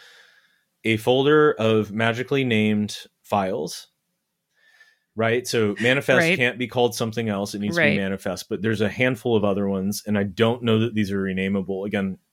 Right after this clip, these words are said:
Speaker 1: still learning this stuff as I go, but
Speaker 2: Yeah.
Speaker 1: you're, y-, there's, like, one called, um,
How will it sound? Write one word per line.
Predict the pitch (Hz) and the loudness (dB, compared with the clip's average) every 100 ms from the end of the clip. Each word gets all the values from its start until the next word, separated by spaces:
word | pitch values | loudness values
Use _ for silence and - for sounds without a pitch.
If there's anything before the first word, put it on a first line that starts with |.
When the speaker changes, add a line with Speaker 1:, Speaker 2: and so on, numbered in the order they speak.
| _ | _
Speaker 1:
still | - 175 151 | -4 0 2
learning | 120 123 127 | 4 2 0
this | 117 | 0
stuff | 131 127 | -2 -2
as | 117 | -4
I | 95 | -4
go, | 92 104 131 | -2 0 0
but | 123 104 98 - - - - | 0 0 0 -4 -16 -20 -8
Speaker 2:
Yeah. | 101 - | -6 2
Speaker 1:
you're, | 127 127 | 2 2
y-, | 131 123 | -4 0
there's, | 127 123 | 2 4
like, | 127 113 | 2 2
one | 117 120 | 2 0
called, | 117 117 107 101 - - _ | 0 2 2 0 -6 -12 _
um, | 113 104 98 95 | -4 -2 -2 -4